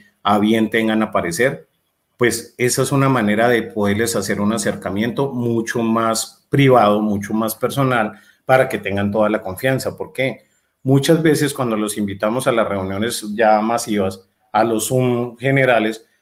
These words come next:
mucha gente por temor no habla, por pena, porque ¿qué dirán? ¿Será que pregunto una cosa que no, que ya preguntaron otros? ¿Será que cometo un error a-,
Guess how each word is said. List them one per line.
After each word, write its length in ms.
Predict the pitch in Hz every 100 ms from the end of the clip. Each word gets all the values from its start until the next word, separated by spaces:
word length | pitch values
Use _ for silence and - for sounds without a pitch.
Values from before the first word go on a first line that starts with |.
| _ -
mucha 320 | 127 131 143
gente 380 | 143 135 143 135
por 340 | - 135 -
temor 480 | 120 113 139 214 - - _ _ _ -
no 280 | 131 135
habla, 380 | 139 117 85 - _ _ _ _ _ _ _ _ _ _ _ _
por 240 | 147 143 -
pena, 480 | 160 139 101 - -
porque 380 | 147 143 127
¿qué 140 | - 147
dirán? 400 | 143 147 139 123
¿Será 220 | 123 113
que 100 | 151
pregunto 400 | 127 127 117 110
una 160 | 127 127
cosa 520 | 135 139 135 131 131 - _ -
que 180 | 143
no, 440 | 131 127 123 123 113
que 160 | 135 113
ya 180 | 113
preguntaron 760 | - 127 117 110 107 113 120 120
otros? 420 | 135 143 139 135
¿Será 260 | 127 107 101
que 460 | 123 120 120 107 -
cometo 340 | 104 104 104
un 100 | 117
error 260 | 113 113 113
a-, 240 | 117